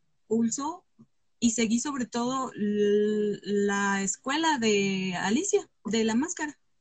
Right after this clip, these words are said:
de la que yo ya venía, ah, enterada y que sabía de haber probado desde la marimba, desde la máscara y desde afuera del escenario, porque ya estaba más adentro del escenario que nada,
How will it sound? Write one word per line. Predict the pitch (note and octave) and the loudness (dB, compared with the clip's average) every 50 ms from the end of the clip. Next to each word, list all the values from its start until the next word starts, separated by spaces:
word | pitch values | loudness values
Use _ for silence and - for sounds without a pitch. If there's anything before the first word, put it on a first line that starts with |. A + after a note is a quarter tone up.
| _ _ _ _ _ _ | _ _ _ _ _ _
de | - G3+ G#3+ | 0 2 4
la | G#3 G3+ G#3 | 4 4 2
que | - - G#3 G3 | 0 -2 -4 -2
yo | A3+ B3 | -2 -2
ya | A#3+ C4 C4+ | -2 -2 -2
venía, | C#4 C#4 C4+ C4 C4 C4 B3+ C4 C4 C4 B3 - - _ _ - | 0 0 0 2 2 2 0 0 0 -2 -4 -6 -8 _ _ -6
ah, | G3 G3+ G3+ G3 G3 G3+ G3 F#3+ | -4 -4 -2 -2 -2 -2 -2 -2
enterada | G3+ F#3+ - G#3+ G#3+ A3 A3 A3 A#3 B3 A#3+ - - _ - - - | -2 -2 -2 -2 0 2 2 2 2 0 -2 -4 -14 _ -12 -6 -6
y | A3 G3+ | -4 -2
que | - A#3 | -2 0
sabía | - A3+ G#3+ G#3 A#3 A#3+ B3 | 0 2 2 4 4 4 4
de | A#3 A#3 | 4 2
haber | G#3 G3 G#3+ A3+ A#3 | 2 2 2 0 0
probado | - C#4 C4+ C4 C4 B3+ B3 A#3 B3 A#3+ A#3 - | -2 -2 0 2 2 2 2 2 0 -2 -2 -4
desde | - F3 G#3 G3+ G3 F#3+ F#3 G#3 G3+ G3 | 0 2 4 4 4 2 -2 0 0 0
la | F#3+ F#3 F#3 F#3 F#3 F#3 F#3 F#3 F#3 - _ _ | 0 0 0 0 2 2 2 0 0 -4 _ _
marimba, | - G#3+ G3 F#3+ F#3+ G#3 A3 A3+ A#3+ C4+ C#4 | -4 -2 0 0 0 0 0 0 0 0 0
desde | B3 G#3 G3+ F3+ F#3+ F3+ | 0 -2 -2 -2 -2 -6
la | F3 F3 | -4 -4
máscara | F3+ F#3+ G#3+ A3+ - - B3+ A#3+ B3+ A#3+ | -4 -4 -4 -4 -6 -6 -4 -2 0 0
y | A3+ | -2
desde | G3 F#3 - E3 F3 F3+ | -2 -6 -10 -12 -10 -10
afuera | E3 E3 - - G#3 G#3+ G#3+ A3+ A#3 | -10 -10 -6 -2 -2 -2 0 0 -2
del | A#3 A3+ G#3+ | 0 0 -2
escenario, | G3+ F3+ - F#3+ F#3 F#3 F#3+ F#3 G3 G#3+ G#3 | -2 -4 -4 -4 -4 -4 -2 -2 -2 -4 -4
porque | - C3+ C#3+ D#3 | -6 -12 -10 -8
ya | D#3+ F3 | -8 -8
estaba | - - F#3 F3+ F3 | -4 -4 -4 -4 -2
más | F#3 F3+ F3+ F#3 | -2 -2 -2 -2
adentro | F3+ F3+ F3+ F3+ F3+ F3+ | -4 -4 -4 -6 -8 -10
del | F3+ E3+ | -12 -12
escenario | E3+ E3 - F3+ F3 F3+ F3+ F#3 F#3+ | -10 -12 -10 -8 -6 -6 -6 -6 -6
que | - G#3+ | -6 -6
nada, | G#3+ G3+ G3 G3 | -6 -6 -6 -12